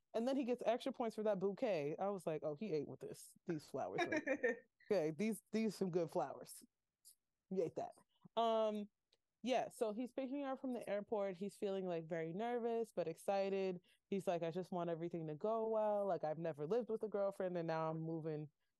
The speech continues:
Speaker 1: everybody that I care about kinda in one space.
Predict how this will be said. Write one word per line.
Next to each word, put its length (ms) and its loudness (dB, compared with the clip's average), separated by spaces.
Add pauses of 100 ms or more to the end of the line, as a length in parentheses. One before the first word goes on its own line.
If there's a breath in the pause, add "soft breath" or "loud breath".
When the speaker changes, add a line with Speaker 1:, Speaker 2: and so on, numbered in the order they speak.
(140)
Speaker 1:
everybody 600 2
that 120 2
I 100 2
care 280 0
about 380 0
kinda 180 -4 (100)
in 140 -2
one 240 -2
space. 640 -2